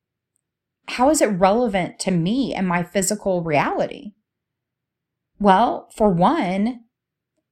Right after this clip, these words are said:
your higher self, heaven, the spirit realm, the dimension where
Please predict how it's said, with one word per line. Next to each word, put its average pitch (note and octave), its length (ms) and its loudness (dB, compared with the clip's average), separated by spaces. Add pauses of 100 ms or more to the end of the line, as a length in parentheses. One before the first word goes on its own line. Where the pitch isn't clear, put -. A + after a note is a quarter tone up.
(120)
your A3+ 220 4
higher A3 300 2
self, G#3+ 540 -4 (1200)
heaven, A#3+ 760 -2 (340)
the A3 100 2
spirit B3+ 540 0
realm, F#3+ 500 -2
the G#3+ 100 4
dimension A3 960 0
where G#3+ 560 0